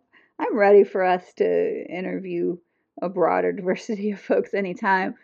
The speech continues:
But we're just, uh, like, we have such fascinating, we have such a long list of women still that we wanna talk to <laughs> about all of the interesting work they're doing to try to change the industry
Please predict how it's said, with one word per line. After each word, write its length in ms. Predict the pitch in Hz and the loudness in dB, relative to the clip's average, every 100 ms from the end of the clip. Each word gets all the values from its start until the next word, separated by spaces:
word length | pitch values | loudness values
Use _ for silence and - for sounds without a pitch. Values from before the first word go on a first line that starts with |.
| _ _ - | _ _ 0
But 80 | |
we're 120 | 196 208 | 2 4
just, 420 | 233 220 226 - | 4 4 4 0
uh, 160 | 202 - | 0 0
like, 360 | 180 - - - | 0 -2 -6 -6
we 180 | 202 | -2
have 200 | 190 180 | 0 -2
such 440 | - - 175 - - | -4 -2 -2 -2 -6
fascinating, 360 | - 196 - | -6 -6 -4
we 80 | 202 | 0
have 100 | 202 | 0
such 340 | 196 - 175 185 | -2 -4 -4 -4
a 80 | |
long 340 | 165 170 190 180 | -4 -4 -6 -6
list 320 | 170 180 - | -6 -8 -10
of 120 | 190 190 | -14 -14
women 560 | - 180 185 - 226 | -6 -2 -2 -2 -4
still 600 | - - 208 170 165 165 | -6 2 2 4 0 -2
that 120 | 196 190 | -4 -4
we 140 | 175 | -2
wanna 280 | 175 175 185 | -2 -4 -6
talk 300 | - 180 - | -4 -4 -4
to 340 | - - 190 - | -4 0 0 -2
<laughs> 20 | |
about 340 | 226 196 160 | -6 -6 -4
all 220 | 160 170 | -6 -6
of 80 | 185 | -6
the 120 | 190 | -4
interesting 460 | 196 185 180 175 175 | -4 -6 -12 -12 -10
work 200 | 170 165 | -10 -10
they're 140 | - | -12
doing 360 | - 185 165 - | -10 -10 -10 -10
to 60 | - | -12
try 240 | - - | -12 -10
to 100 | - | -10
change 380 | - - 180 - | -12 -14 -14 -8
the 100 | 185 | -8
industry 520 | 190 202 - 233 240 | -6 -8 -6 -6 -6